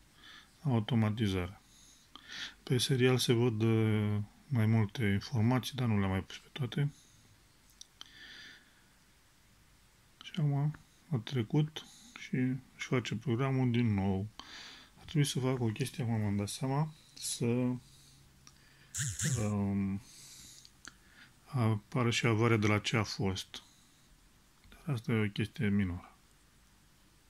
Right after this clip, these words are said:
Și acum începe programul să-și facă treaba ca la început.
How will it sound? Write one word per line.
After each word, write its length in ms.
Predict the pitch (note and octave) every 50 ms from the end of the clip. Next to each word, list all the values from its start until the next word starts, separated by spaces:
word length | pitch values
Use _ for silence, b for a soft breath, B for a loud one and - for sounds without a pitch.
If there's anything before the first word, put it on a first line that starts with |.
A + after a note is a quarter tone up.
| _ _ _ _ _ _ _ - B B B B B B B B B B B B
Și 140 | - - G3
acum 140 | F#3 F#3 F#3
începe 340 | F3+ D#3 D#3 - F3 F3
programul 320 | C#3+ C3 C3+ C#3 D3 C#3+ C3+
să-și 180 | B2+ A2+ A2
facă 280 | - - C#3+ B2+ - C#3
treaba 520 | B2 - - B2+ B2 A#2+ A#2 B2 B2 B2+
ca 200 | A#2+ - - C3
la 120 | A#2 A#2 A2
început. 500 | A2 G#2+ - - - - - - -